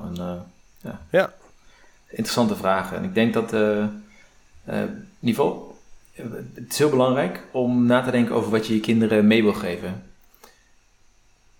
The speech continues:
Speaker 1: Ehm, over geld. Dus het, het geld is, eh, is veel meer dan alleen maar datgene wat je, waar je iets mee kan kopen in, eh, in de winkel. En als, eh, als alles maar bereikbaar is voor een kind en als je een kind altijd maar alles geeft,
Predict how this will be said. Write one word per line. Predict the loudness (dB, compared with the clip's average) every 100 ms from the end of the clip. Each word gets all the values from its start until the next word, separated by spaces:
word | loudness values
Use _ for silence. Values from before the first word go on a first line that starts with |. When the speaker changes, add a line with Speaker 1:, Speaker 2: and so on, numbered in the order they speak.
| -10
Speaker 1:
Ehm, | -6 -4 -4 0 0 0
over | -2 -2 0
geld. | 0 -2 -2
Dus | -8 -8 -10
het, | -12 -12
het | -14 -10
geld | -6 -4
is, | -4 -4
eh, | -6 -4 -6 -6 -10 -14 -20 _ _ _
is | -8
veel | 2 4
meer | 4
dan | 2 2
alleen | 0 2
maar | 2 0
datgene | -2 -4 0 2
wat | 2 -2
je, | -4
waar | -4
je |
iets | -2
mee | -2
kan | 0
kopen | 2 4 2 0 -2
in, | -2 -2
eh, | -4 -10 -18 -20 -20 -8
in | -2
de |
winkel. | 2 2 2 -2
En | -2
als, | -4 -4
eh, | -4 -2 -4 -8 -18 _ _
als | -10 -2
alles | 0 0 -2 -10 -14 _
maar | 0 2 2 2
bereikbaar | 2 2 0 -4
is | -6
voor | -10 -10
een | -8
kind | -8
en | -8
als | -8
je | -8
een | -4
kind | -2 -2
altijd | 0 -2 -2
maar | -4
alles | -2 -4 -2
geeft, | -2 -2 -4